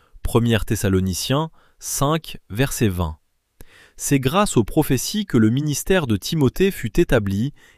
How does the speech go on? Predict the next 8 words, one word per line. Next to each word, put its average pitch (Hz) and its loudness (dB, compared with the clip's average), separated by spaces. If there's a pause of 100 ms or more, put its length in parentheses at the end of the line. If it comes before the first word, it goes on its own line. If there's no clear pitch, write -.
(120)
et 104 0
confirmé. 101 -2 (480)
Première 107 0
Timothée 131 -2 (400)
un, 151 2 (240)
verset 98 -2
dix-huit, 113 -4 (420)
quatre, - 0